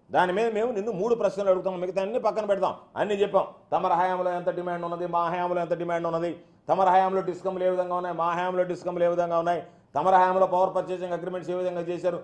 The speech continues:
వాటిలో ఎంత అవినీతి జరిగింది, మేము ఎంత పారదర్శకంగా చేశాం, వీటన్నిటి మీద కూడా చెప్పాం. తమర హయాంలో ఎంత అప్పులు తెచ్చారో, మా హయాంలో ఎంత అప్పులు తెచ్చాం, అన్ని విషయాల మీద కూడా ఒక సమగ్రంగా వివరాలన్నీ కూడా మీడియా ముఖంగా ప్రజలకు తెలియజేయడం జరిగింది. అక్కడ మూడు విషయాలు మిమ్మల్ని అడుగుతుంటే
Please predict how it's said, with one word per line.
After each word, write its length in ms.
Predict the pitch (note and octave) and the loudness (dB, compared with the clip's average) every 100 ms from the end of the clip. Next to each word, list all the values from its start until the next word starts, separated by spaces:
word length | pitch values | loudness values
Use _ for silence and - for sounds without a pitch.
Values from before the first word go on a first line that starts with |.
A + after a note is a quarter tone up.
| - - | -8 0
వాటిలో 280 | F3+ F3 | 0 2
ఎంత 240 | E3 F3+ F#3 | 0 0 2
అవినీతి 340 | F#3 F#3 E3+ | 2 2 -2
జరిగింది, 580 | E3 F3 F3 F3 F3+ - - | 0 0 0 -2 -2 -6 -2
మేము 200 | D3+ F3+ | 2 2
ఎంత 140 | F3 | 2
పారదర్శకంగా 680 | F3 E3+ F3 F3+ E3 E3+ F3 | 0 2 4 2 0 -4 -2
చేశాం, 380 | F3 F3 F3 F3+ - - _ | 0 2 2 0 -6 -20 _
వీటన్నిటి 420 | E3 F#3 G3 A3+ A#3 | -2 0 0 -4 -2
మీద 100 | A3 | 0
కూడా 200 | G#3+ G#3 | 0 0
చెప్పాం. 320 | F#3 F#3 C#3 - - | 0 0 -2 -8 -4
తమర 180 | D#3+ F#3+ | -2 2
హయాంలో 440 | F3+ F#3+ F#3+ F#3+ F3+ | 4 4 4 2 2
ఎంత 180 | F3+ | 0
అప్పులు 220 | F#3 F#3 F#3 | -2 0 -4
తెచ్చారో, 300 | F#3 F3+ F3 | -2 0 0
మా 240 | F3 F3+ | 0 0
హయాంలో 300 | F#3 F#3 F#3 | 2 2 0
ఎంత 160 | F3 F3 | 2 0
అప్పులు 240 | E3+ F3+ | 0 -2
తెచ్చాం, 320 | F3+ F3+ F3 - - - | -2 0 -2 -2 -12 -2
అన్ని 280 | D#3+ A3 A3+ | -2 2 0
విషయాల 320 | G3 G3 F#3+ | 2 2 2
మీద 120 | F#3 | 0
కూడా 200 | F3+ G#3+ | 2 4
ఒక 220 | A3 F#3 | 6 4
సమగ్రంగా 680 | F3+ G3+ F#3+ G3 G3+ F3 - - C#3+ | 0 -2 0 4 6 4 0 -12 0
వివరాలన్నీ 480 | F#3+ G3+ F#3+ F3+ F3 | 4 6 6 4 2
కూడా 180 | F#3 | 4
మీడియా 300 | G#3 F3 F#3 | 4 4 4
ముఖంగా 340 | F3+ D#3+ E3+ G3 | 4 0 0 0
ప్రజలకు 320 | E3+ E3 E3+ | 2 -2 -2
తెలియజేయడం 480 | D#3 D#3 D3 C#3+ C3 | -4 -4 -2 -2 -2
జరిగింది. 300 | A2+ G2+ F2 - _ - | -4 -4 -10 -20 _ -6
అక్కడ 200 | E3 B3+ | 0 2
మూడు 300 | G3+ G3 G#3 | 2 2 4
విషయాలు 340 | G3 F#3+ B3 | 2 4 2
మిమ్మల్ని 260 | A3+ G#3 F#3 | 2 0 2
అడుగుతుంటే 760 | F#3+ G3 G3+ F#3+ F#3+ D3+ - | 2 0 0 6 6 6 -4